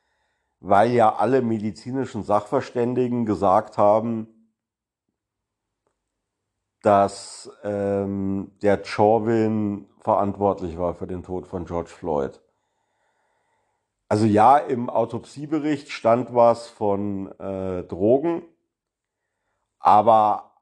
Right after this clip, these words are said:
auch der Gerichtsmediziner hat ja gesagt, "Nee, nee, also das,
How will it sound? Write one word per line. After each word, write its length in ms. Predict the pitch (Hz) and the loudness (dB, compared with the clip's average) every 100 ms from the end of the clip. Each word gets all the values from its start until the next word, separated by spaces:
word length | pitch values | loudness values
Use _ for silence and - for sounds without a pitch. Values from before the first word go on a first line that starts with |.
| _ _ _ _ _ _ - | _ _ _ _ _ _ -4
auch 240 | 98 120 | 0 0
der 680 | - 120 110 110 107 107 - | 0 0 2 4 2 0 -4
Gerichtsmediziner 1080 | 113 104 107 135 - 110 95 95 107 104 98 | -10 -6 -4 -6 -6 -6 -6 -8 -6 -2 0
hat 160 | 98 107 | 0 0
ja 120 | 101 | -2
gesagt, 420 | 95 98 92 - | 0 -2 -2 -4
"Nee, 160 | 101 101 | -2 0
nee, 340 | 107 113 110 | 0 0 0
also 300 | 90 90 104 | -2 -2 -2
das, 580 | 98 - - - - | -4 -6 -12 -20 -20